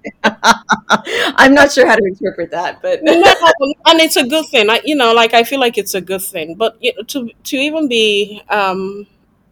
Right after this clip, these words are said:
Speaker 2: you know, I don't wanna get emotional and cry, so I'm just going to try and, and keep it short. I don't think that, people don't also know how small Power for All is. You know, they think it's this gigantic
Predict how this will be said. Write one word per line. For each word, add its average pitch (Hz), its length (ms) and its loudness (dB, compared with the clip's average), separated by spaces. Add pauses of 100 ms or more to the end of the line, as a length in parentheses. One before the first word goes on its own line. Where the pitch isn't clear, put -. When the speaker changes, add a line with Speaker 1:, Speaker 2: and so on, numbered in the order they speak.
(180)
Speaker 2:
you 226 80 -2
know, 226 60 0
I 220 80 0
don't 262 160 2
wanna 226 180 0
get 190 160 0
emotional 175 560 -6
and 151 140 -8
cry, 151 400 -8
so - 240 -6
I'm 170 160 -4
just 175 220 -12
going 175 160 -6
to 160 80 -16
try 160 240 -8
and, 156 180 -10
and 160 200 -10
keep 180 200 -14
it 156 120 -16
short. - 320 -10 (840)
I 269 140 0
don't 359 340 -6
think 269 260 -6
that, 214 180 -6 (340)
people 427 300 2
don't 285 240 4
also 240 260 2
know 202 200 -2
how 190 220 -4
small 180 320 -6
Power 160 280 -4
for 151 220 -8
All 151 180 -4
is. - 440 -14
You 180 140 -10
know, 175 120 -6
they 196 120 -2
think 269 220 -4
it's 196 140 -6
this 214 260 -4 (420)
gigantic 185 880 -2